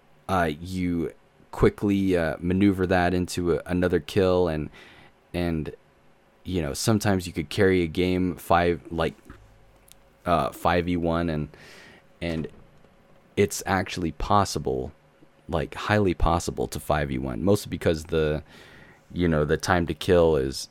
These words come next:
is pretty short. You could just, like, burst fire somebody or headshot them and, and kill them instantly. And, um, it's so, it, it's definitely probably my favorite, um, first-person shooter. Um,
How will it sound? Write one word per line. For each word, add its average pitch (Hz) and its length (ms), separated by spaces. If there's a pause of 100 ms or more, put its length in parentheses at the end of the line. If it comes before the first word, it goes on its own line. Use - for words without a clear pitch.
is 82 160
pretty 82 240
short. 69 320
You 85 80
could 76 100
just, 73 160
like, 69 180
burst 82 280
fire 67 240
somebody 73 400
or 62 180
headshot - 500
them 67 200
and, 64 260
and 69 180
kill 85 200
them 69 120
instantly. 64 540 (640)
And, 85 400 (1400)
um, 90 280
it's - 180
so, 98 540 (760)
it, 90 200 (260)
it's - 160
definitely 98 480
probably 101 520
my 92 160
favorite, 92 540 (220)
um, 85 280
first-person 87 580
shooter. - 420 (1040)
Um, 78 460